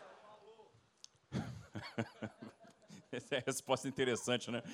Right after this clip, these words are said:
Você fala, "Bom dia", o pessoal responde, "São Paulo". Tá bom.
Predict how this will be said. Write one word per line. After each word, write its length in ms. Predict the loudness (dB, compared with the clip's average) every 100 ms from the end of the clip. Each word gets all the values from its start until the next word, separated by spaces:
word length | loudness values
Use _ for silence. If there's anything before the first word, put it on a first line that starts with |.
| -8 -10 -14 -20 _
Você 180 | 0 0
fala, 320 | 8 10 10
"Bom 280 | 10 10 12
dia", 200 | 10 8
o 40 |
pessoal 260 | 8 10 10
responde, 320 | 10 4 6
"São 160 | 6 6
Paulo". 340 | 8 8 6 -4 -4
Tá 100 | -2
bom. 160 | 0